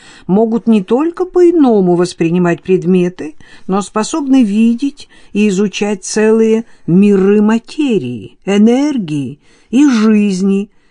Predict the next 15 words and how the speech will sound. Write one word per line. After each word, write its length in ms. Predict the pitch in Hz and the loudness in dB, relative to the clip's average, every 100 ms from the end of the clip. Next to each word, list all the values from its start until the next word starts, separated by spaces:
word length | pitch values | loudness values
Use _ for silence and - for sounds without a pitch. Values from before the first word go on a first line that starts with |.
| _ | _
которые 560 | 285 285 330 277 262 233 | -8 -4 -4 0 0 0
окружают 800 | 196 202 190 170 175 165 147 | -2 0 0 0 0 0 -2
нас, 600 | 175 170 233 - - - _ _ _ - | -2 -2 -4 -8 -16 -20 _ _ _ -6
но 220 | 156 170 | -4 -2
которые 640 | 165 - 180 175 175 170 - - | -4 0 2 2 0 -2 -12 -4
никогда 960 | 170 196 247 - 254 254 202 165 190 185 | 2 4 2 0 -2 -2 -2 0 0 2
не 160 | 185 185 | 2 0
постичь 720 | 180 175 - 175 160 - - _ _ | -2 -6 -6 -8 -8 -12 -20 _ _
земными 680 | - 139 185 185 180 190 185 | -10 -2 2 4 4 4 2
чувствами. 800 | 170 - 180 - - 175 190 233 - _ _ _ _ _ _ _ _ _ _ _ | -2 -6 -8 -8 -10 -6 -4 -6 -10 _ _ _ _ _ _ _ _ _ _ _
Я 300 | 135 156 180 | -6 -2 0
всегда 440 | 143 - 185 180 208 | -2 -2 -2 0 -2
верил, 380 | 247 254 185 165 | -2 -2 -2 -2
что 180 | - | -2
эти 320 | 190 180 180 | -2 0 -2